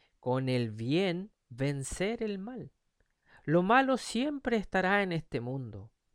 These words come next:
pero el bien es por sobre el mal, pues nuestro amado Señor Jesucristo ha vencido. Nuestro Salvador ha vencido al mundo y a las huestes de maldad.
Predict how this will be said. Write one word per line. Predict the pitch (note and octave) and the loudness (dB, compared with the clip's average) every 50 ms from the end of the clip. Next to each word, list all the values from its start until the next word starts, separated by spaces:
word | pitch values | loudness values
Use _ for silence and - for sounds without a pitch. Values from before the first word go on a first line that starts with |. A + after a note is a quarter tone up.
| _ _ _ _ _ _ _ - - - - | _ _ _ _ _ _ _ -20 -20 -14 -6
pero | - A#2 A2 A2+ G#2+ | -2 0 0 0 0
el | G2+ G2+ | -2 -4
bien | G2+ A2 A2+ A#2+ C3 C#3+ D3+ D#3 | -4 -2 0 0 2 2 2 2
es | D#3 C#3+ | 0 -2
por | - - C3 B2 A2+ A2 | -4 -4 -4 -4 -4 -4
sobre | - - - - F#3+ A3 C4 C#4 C4 C4+ B3+ B3+ | -8 -10 -6 -4 -2 -2 -2 -2 -4 -4 -4 -2
el | A#3+ G#3+ G3+ | -2 -2 -4
mal, | F#3+ F#3 G#3 G#3+ G#3+ E3+ B2 G#2+ A2+ - _ _ _ _ _ _ _ _ _ _ _ _ _ | -2 -2 0 0 2 0 0 -2 -6 -12 _ _ _ _ _ _ _ _ _ _ _ _ _
pues | - A2+ A2 A2 G#2+ A2 | -4 -2 -2 -2 -2 -4
nuestro | G#2+ G#2+ G#2+ G#2 - - A2+ G2+ | -4 -4 -6 -6 -6 -6 -6 -6
amado | G2 F#2+ G2+ A2 A#2 A#2+ A#2 A#2 | -4 -2 -2 0 0 0 -2 -4
Señor | A2 - - A2 G#2 G#2 G#2+ B2+ E3+ G3+ G#3 | -6 -6 -6 -6 -6 -4 -2 -2 0 -2 -2
Jesucristo | - - G3+ E3+ - F3 D#3+ - - D#3+ E3+ E3+ D#3 - - D3 C#3+ | -4 -6 -8 -8 -6 -8 -6 -4 -2 -2 -2 -2 -2 -6 -4 0 0
ha | C#3+ C#3 C#3 | 2 2 2
vencido. | B2 A#2+ A#2+ A2+ A2 - - - C3 C3+ B2+ A2 G2 A2 - _ _ _ _ _ _ - - - - | 0 -2 -2 -4 -6 -8 -4 -4 -2 -2 -2 -4 -6 -8 -12 _ _ _ _ _ _ -20 -20 -14 -4
Nuestro | - C3+ D#3 D#3 - - D#3+ D3 | 2 2 2 2 2 0 -4 -2
Salvador | - - D#3 D3+ D3 D3 D3 D3 C#3+ D#3+ F3 F3+ F#3 F#3 | 2 4 4 6 6 6 6 6 6 4 4 4 6 6
ha | F3+ F3 | 6 6
vencido | F3 E3+ D#3+ D3+ - - - F3+ F#3+ G3 F#3+ F#3+ | 6 4 2 2 0 0 0 2 2 4 4 6
al | F#3 F3+ F3 | 4 4 4
mundo | E3 D#3+ F3 F#3+ G3 F3+ D#3+ C#3 B2 A2 G2+ G#2+ - _ _ _ _ _ - - - | 2 2 0 0 0 -2 -2 -2 -2 -2 -4 -6 -10 _ _ _ _ _ -20 -16 0
y | - B2 | 6 8
a | C#3+ D#3 | 8 10
las | D3+ D3+ D3+ C#3 | 10 8 6 6
huestes | B2+ A#2 B2 D#3 E3+ D#3+ - - - C3+ B2 A#2+ | 4 2 2 2 2 2 0 -4 -6 -6 -4 -4
de | A#2+ A#2+ | -4 -4
maldad. | A#2+ A2 A2 G#2 G2+ F#2+ F#2+ G2 G2 G2 | -2 -2 -2 -2 -4 -4 -4 -4 -4 -6